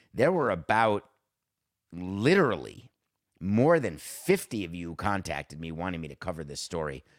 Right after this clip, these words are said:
asking you my opinion of this story. This is the story of the Chicago Blackhawks and their superstar teenager named Connor Bedard,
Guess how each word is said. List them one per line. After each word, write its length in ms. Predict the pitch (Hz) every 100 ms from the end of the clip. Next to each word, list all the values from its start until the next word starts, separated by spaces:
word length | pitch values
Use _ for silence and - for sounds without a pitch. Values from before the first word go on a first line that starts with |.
| _
asking 380 | - 95 - 87
you 80 | 82
my 180 | 82 76
opinion 540 | - 90 85 73 69 -
of 200 | 101 80
this 160 | 73
story. 340 | - 76 71 73 - _
This 180 | 208 196
is 100 | 156
the 60 |
story 380 | 120 - 143 135
of 60 | 110
the 60 |
Chicago 340 | 104 123 131 107
Blackhawks 520 | 107 110 98 90 - - -
and 180 | 123 117
their 80 | 104
superstar 880 | - 208 - 127 - 131 120 113 101
teenager 680 | - 170 131 90 78 82 80 _ _
named 260 | - 98 87
Connor 280 | 113 117 95
Bedard, 480 | 80 80 85 71